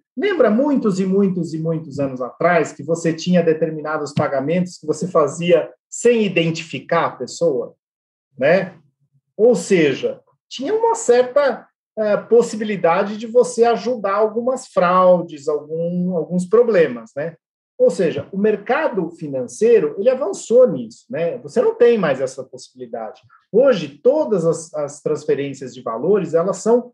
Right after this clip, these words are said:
eh, rastreáveis. Você consegue saber que foi o Dirceu que mandou determinada quantia para a Beth,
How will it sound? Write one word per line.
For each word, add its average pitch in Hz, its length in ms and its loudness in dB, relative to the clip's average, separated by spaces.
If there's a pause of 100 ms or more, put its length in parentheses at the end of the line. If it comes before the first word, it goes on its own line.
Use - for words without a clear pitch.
(340)
eh, 180 160 -4
rastreáveis. 202 1000 0
Você 147 260 -6
consegue 226 440 0
saber 156 360 -4
que 165 120 -12
foi 175 180 -4
o 180 80 -2
Dirceu 254 680 -2 (240)
que 254 80 -8
mandou 220 360 4
determinada 196 600 0
quantia 254 480 2
para 254 200 0
a 269 40 -2
Beth, 208 300 2